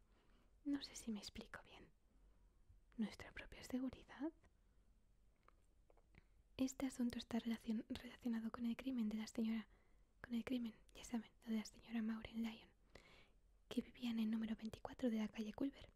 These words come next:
en el distrito oeste de Londres. El crimen se cometió ayer, día quince. Tal vez hayan oído o leído algo sobre el caso en los periódicos.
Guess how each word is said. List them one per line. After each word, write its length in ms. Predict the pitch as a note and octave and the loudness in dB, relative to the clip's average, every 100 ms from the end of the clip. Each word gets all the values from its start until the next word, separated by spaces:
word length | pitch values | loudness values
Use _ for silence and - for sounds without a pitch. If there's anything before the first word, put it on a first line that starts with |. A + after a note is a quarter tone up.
| - | -2
en 100 | A3+ | 0
el 80 | G#3+ | 2
distrito 420 | - - B3 B3 | 0 0 2 2
oeste 280 | A#3 - A#3 | 2 2 0
de 80 | G#3+ | 2
Londres. 380 | C4 A#3+ - - - - - - - - - - | 0 -4 -8 -14 -14 -20 -20 -20 -20 -20 -20 -20
El 60 | - | -8
crimen 280 | - A#3 A3 | -2 -2 -2
se 160 | - | -6
cometió 440 | - A3+ A3 - A3 | -4 -4 -4 -8 -12
ayer, 420 | A3 A#3+ A3+ - | 0 2 2 -2
día 180 | A#3 G#3+ | -10 -12
quince. 320 | - - - - - - - - - - - | -12 -16 -18 -20 -20 -20 -20 -20 -20 -20 -8
Tal 180 | - A#3+ | 4 4
vez 200 | A#3 A3+ - - - | 6 2 0 -16 0
hayan 300 | B3 B3 C4 | 6 6 6
oído 420 | A3+ G#3+ A3 G#3 - - | 4 4 2 0 -2 0
o 80 | A#3 | 2
leído 380 | G#3 A3 B3+ A3 | 4 2 0 2
algo 260 | A#3+ A#3+ | 2 0
sobre 260 | - A#3 - | -6 -6 -6
el 80 | - | -6
caso 320 | C4+ C#4+ B3+ | -6 0 4
en 100 | A3 | 4
los 100 | A3 | 2
periódicos. 640 | - - C#4 - - - | -6 -2 -2 -4 -10 -10